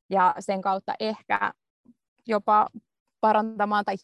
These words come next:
hidastamaan sitä sykliä, jottei se ainkaan lähde nopeutumaan, ää, kaikkien niiden,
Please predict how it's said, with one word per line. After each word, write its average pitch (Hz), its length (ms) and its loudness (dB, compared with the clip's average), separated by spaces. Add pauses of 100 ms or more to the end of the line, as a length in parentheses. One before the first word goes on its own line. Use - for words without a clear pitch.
(120)
hidastamaan 254 540 -4
sitä 190 120 -6
sykliä, 196 520 -4
jottei 185 340 -2
se - 100 -6
ainkaan 185 420 -4
lähde 190 160 -6
nopeutumaan, 190 840 -4 (360)
ää, 180 380 0
kaikkien 190 600 -4
niiden, 208 400 -6